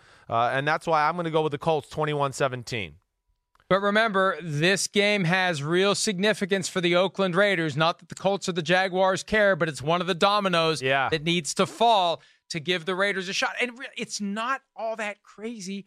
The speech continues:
Speaker 2: for the Raiders to make it. If the Titans lose, if the Steelers lose, if the Colts lose, if the Raiders win, and if the Patriots win,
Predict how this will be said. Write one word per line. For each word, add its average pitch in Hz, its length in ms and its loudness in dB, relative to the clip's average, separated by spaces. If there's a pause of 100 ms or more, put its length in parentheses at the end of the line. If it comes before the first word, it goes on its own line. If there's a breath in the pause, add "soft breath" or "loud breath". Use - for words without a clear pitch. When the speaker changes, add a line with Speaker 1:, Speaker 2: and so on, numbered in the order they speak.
(160)
Speaker 2:
for - 120 -16
the 226 100 -4
Raiders 226 480 -4
to 226 100 -6
make 226 320 -2
it. 170 140 -4 (420 soft breath)
If 226 200 0
the 226 100 -2
Titans 185 460 -2
lose, 147 420 -4
if 208 180 -4
the 233 80 -6
Steelers 208 540 0
lose, 147 400 0
if 226 240 0
the 220 80 -2
Colts 233 480 0
lose, 196 400 2
if - 160 -2
the 180 100 -8
Raiders 220 460 0
win, 202 320 0
and 180 160 -4
if 175 100 -4
the 185 100 -4
Patriots 208 640 -2
win, 180 400 0